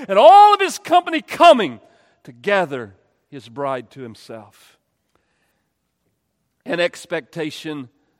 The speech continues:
again, but an expectation that implies a warning, a warning. And so I say to you this morning, be cautious as to what you think individually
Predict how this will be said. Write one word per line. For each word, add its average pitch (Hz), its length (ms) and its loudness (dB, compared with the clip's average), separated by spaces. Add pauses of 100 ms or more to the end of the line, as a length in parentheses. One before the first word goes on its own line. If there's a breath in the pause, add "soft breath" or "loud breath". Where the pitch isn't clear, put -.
(140)
again, 160 840 -6 (240 soft breath)
but 160 160 -8
an 160 140 -10
expectation 180 1200 -10 (600)
that 160 160 -8
implies 156 840 -10 (260)
a 143 140 -12
warning, 135 720 -8 (640)
a 123 80 -20
warning. 123 540 -14 (1500)
And 135 100 -20
so - 140 -14
I 160 80 -6
say 185 300 -12
to - 160 -20
you 151 100 -12
this 143 240 -20
morning, 139 320 -12
be 170 140 -8
cautious - 1120 -6 (640)
as 170 300 -6
to 196 120 -12
what 180 400 -6
you 247 300 -4
think 196 500 -6 (160)
individually 160 840 -10